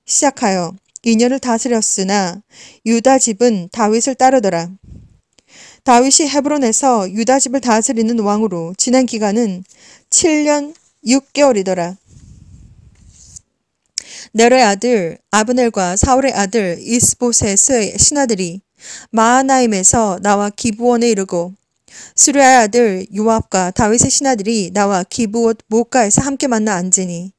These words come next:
한 편은 못 이쪽에 앉고 다른 편은 못 저쪽에 앉았더라. 아브넬이 요압에게 말하기를, "이제 청년들로 일어나게 하여 우리 앞에서 놀게 하자." 하니 요압이 말하기를, "그들로 일어나게 하라." 하더라.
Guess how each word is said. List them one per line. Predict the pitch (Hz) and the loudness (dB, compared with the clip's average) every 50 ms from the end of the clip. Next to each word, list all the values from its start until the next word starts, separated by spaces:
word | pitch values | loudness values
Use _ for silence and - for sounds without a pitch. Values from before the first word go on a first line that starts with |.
| _ _ _ _ - - - _ _ | _ _ _ _ -20 -20 -20 _ _
한 | _ - 285 269 | _ -4 -2 0
편은 | 254 - 262 233 254 240 214 185 | 2 2 2 4 2 2 0 0
못 | 175 214 240 247 - | 2 2 2 2 0
이쪽에 | - 226 214 - 240 226 226 220 | -6 -8 -6 -4 -4 -2 -2 -2
앉고 | 196 190 190 - - 190 175 175 180 - _ | -2 -4 -6 -6 -6 -6 -6 -6 -8 -14 _
다른 | - - 220 220 233 233 | -2 0 0 0 0 -2
편은 | - 240 208 208 233 214 175 175 | -2 -2 -2 0 -2 -2 -2 -2
못 | 202 233 247 - | -2 -2 -2 -2
저쪽에 | - 233 214 - 233 226 233 | -6 -6 -4 -4 -4 -4 -2
앉았더라. | 220 208 202 208 202 - 190 180 180 175 180 185 _ _ _ _ _ _ _ _ _ _ _ - - - - - - - | -4 -2 -2 -4 -4 -4 -6 -6 -6 -8 -10 -12 _ _ _ _ _ _ _ _ _ _ _ -20 -20 -20 -20 -20 -14 -4
아브넬이 | - - 233 233 254 269 269 269 233 233 262 269 233 202 190 190 | 0 2 2 2 2 0 0 0 0 -2 -2 -2 -4 -4 -2 0
요압에게 | 208 226 220 233 247 226 233 220 208 233 | 2 4 4 4 4 2 0 -2 0 -2
말하기를, | 220 196 190 190 185 185 202 208 220 196 - | -2 -2 -2 -4 -4 -4 -4 -4 -4 -4 -4
"이제 | - 226 240 269 | -4 -2 0 0
청년들로 | 269 - - 294 277 294 294 285 240 233 226 220 | 0 0 0 0 -2 -2 -2 0 0 0 2 2
일어나게 | 220 220 214 208 196 190 180 185 - 214 | 2 2 0 -2 -2 -4 -4 -4 -4 -4
하여 | 220 - 233 208 190 185 180 185 - - | -4 -2 -2 -2 -2 -2 -4 -6 -8 -4
우리 | 226 233 254 240 | -4 -2 0 2
앞에서 | 196 226 233 - - 220 202 - 254 233 | 0 0 0 -2 -4 -4 -2 -2 -2 -2
놀게 | 214 208 214 - 233 | -2 -2 -2 -2 -2
하자." | 214 196 - 190 185 175 180 - _ _ _ _ _ _ - - - - - - - | -2 -2 -2 -4 -6 -8 -8 -14 _ _ _ _ _ _ -20 -20 -20 -20 -18 -10 -4
하니 | - 269 269 247 214 | -2 0 0 2 2
요압이 | 220 226 240 247 247 - 269 | 4 4 4 4 2 0 -2
말하기를, | 247 220 208 208 202 190 - 220 247 240 214 196 | 0 0 0 0 -2 -4 -2 -2 -2 0 -2 -2
"그들로 | - - 262 220 262 254 254 226 | -4 -4 -2 0 0 2 0 0
일어나게 | 233 233 262 262 254 240 214 208 226 | 0 0 0 2 2 0 0 0 -2
하라." | 233 220 233 220 220 226 | -2 -2 -2 -2 -2 -2
하더라. | 220 240 208 190 185 180 165 175 | -4 -4 -4 -4 -4 -4 -6 -6